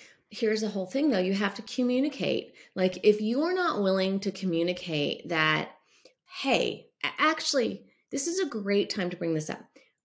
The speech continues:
Earlier today, I had a conversation with Josh, and I was like,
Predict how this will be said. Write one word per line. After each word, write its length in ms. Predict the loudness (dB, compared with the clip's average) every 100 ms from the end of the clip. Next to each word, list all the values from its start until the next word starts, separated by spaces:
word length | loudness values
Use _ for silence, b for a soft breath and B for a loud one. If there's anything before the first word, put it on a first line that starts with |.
| _
Earlier 380 | 4 4 4 2
today, 540 | 0 0 2 0 -2 -10 _
I 60 | -4
had 180 | -2 -2
a 60 |
conversation 920 | -2 -4 -4 -2 -2 -2 -2 -4 -6 -10 b b _
with 300 | 2 4 2
Josh, 480 | 0 0 -4 -12 -16 b b
and 140 | 0 2
I 100 | 2
was 140 | 0
like, 280 | -2 -4